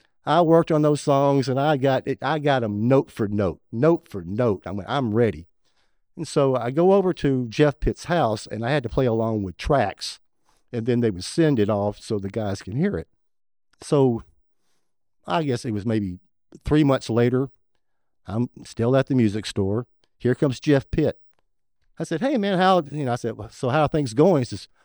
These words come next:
"Well, the band, uh, George wanted to hire someone who's, who's kind of a named guy.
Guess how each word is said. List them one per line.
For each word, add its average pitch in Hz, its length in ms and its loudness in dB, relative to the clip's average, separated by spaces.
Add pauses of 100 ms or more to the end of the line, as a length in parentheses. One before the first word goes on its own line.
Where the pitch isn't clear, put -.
(140)
"Well, 165 400 2 (640)
the 101 80 -6
band, 135 500 0
uh, 92 260 -2
George 135 380 2
wanted 127 340 0
to 95 140 -4
hire 113 460 -4 (640)
someone 120 440 -2
who's, 104 240 -2 (220)
who's 104 140 -6
kind 120 180 -2
of 101 80 0
a 92 40 -4
named 104 440 -2
guy. 87 460 -6